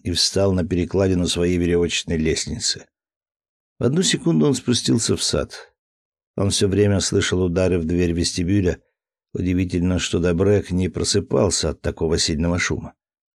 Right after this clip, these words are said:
"Если я не наведу порядка, они все испортят", подумал Люпен. Остановившись на углу, он измерил расстояние, которое его отделяло от калитки.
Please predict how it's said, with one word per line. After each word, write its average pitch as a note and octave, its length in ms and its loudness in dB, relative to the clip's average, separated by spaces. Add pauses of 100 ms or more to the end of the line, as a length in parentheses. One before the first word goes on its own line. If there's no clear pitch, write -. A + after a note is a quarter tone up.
(880)
"Если A#2 420 0
я A#2 320 4 (160)
не F#2+ 160 2
наведу G#2 320 4
порядка, A2+ 640 2
они G#2+ 260 2
все A#2 260 0
испортят", G2 640 -2
подумал D#2 340 0
Люпен. D#2 420 -2 (1400)
Остановившись A2+ 760 4
на A2 100 4
углу, A2+ 340 4 (280)
он G#2+ 180 4
измерил G2 500 4
расстояние, F#2+ 680 2
которое A#2 360 0
его A2+ 180 2
отделяло A2 500 4
от G#2+ 120 0
калитки. G#2 600 2